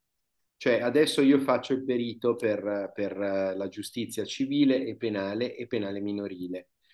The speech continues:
Quindi, diciamo, questo è la, è, è il mio lavoro. Quindi non, non riesco purtroppo a dividermi in altre cose. Sono responsabile di un master in psicologia giuridica in cui cerchiamo di insegnare ai colleghi a fare questo lavoro.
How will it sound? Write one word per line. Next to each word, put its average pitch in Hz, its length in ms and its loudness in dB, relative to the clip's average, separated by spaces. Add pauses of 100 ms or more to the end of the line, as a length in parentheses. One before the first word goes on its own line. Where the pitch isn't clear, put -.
(180)
Quindi, 131 300 4
diciamo, 107 440 -2
questo 139 300 0
è 117 240 6
la, 107 380 0
è, 113 320 0
è 123 60 -6
il 113 120 -2
mio 113 180 2
lavoro. 95 600 -2 (480)
Quindi 139 300 4
non, 117 280 2
non 123 160 0
riesco 131 540 2
purtroppo 113 600 0
a 107 80 2
dividermi 110 960 -2
in 110 100 -4
altre 110 380 -4
cose. 98 340 -4
Sono 117 280 -2
responsabile 117 640 0
di 110 60 -4
un 110 100 -4
master 113 420 -2
in 104 80 -4
psicologia 107 540 -4
giuridica 123 560 0
in 98 120 -6
cui 101 120 -10
cerchiamo 104 440 -4
di 101 100 -6
insegnare 101 640 -6
ai 101 220 -10
colleghi 104 460 -4
a 104 60 -4
fare 104 240 -10
questo - 240 -8
lavoro. 107 520 0